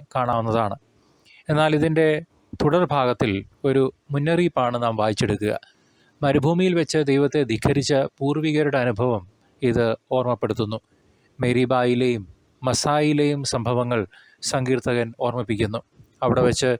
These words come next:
ഇസ്രായേൽ ജനത ദൈവത്തെ പരീക്ഷിക്കുകയും അവിടുത്തെ വഴികളെ നിരസിക്കുകയും ചെയ്തു. അതിനാൽ അവർ വാഗ്ദത്ത നാട്ടിലെ വിശ്രമത്തിൽ പ്രവേശിച്ചില്ല. ആരാധനയ്ക്കുള്ള ക്ഷണവും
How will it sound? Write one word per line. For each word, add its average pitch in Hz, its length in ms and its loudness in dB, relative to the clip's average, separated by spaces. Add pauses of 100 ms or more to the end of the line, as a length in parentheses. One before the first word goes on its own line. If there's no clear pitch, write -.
(420)
ഇസ്രായേൽ 160 500 2
ജനത 147 400 0
ദൈവത്തെ 135 420 0 (300)
പരീക്ഷിക്കുകയും 127 920 -2 (100)
അവിടുത്തെ 123 360 -2
വഴികളെ 120 480 0
നിരസിക്കുകയും 143 800 -2
ചെയ്തു. 104 260 -4 (760)
അതിനാൽ 131 380 0 (120)
അവർ 131 280 0
വാഗ്ദത്ത 135 500 0
നാട്ടിലെ 131 460 -2
വിശ്രമത്തിൽ 120 560 -2 (640)
പ്രവേശിച്ചില്ല. 110 640 -2 (680)
ആരാധനയ്ക്കുള്ള 127 720 -2
ക്ഷണവും 117 440 -2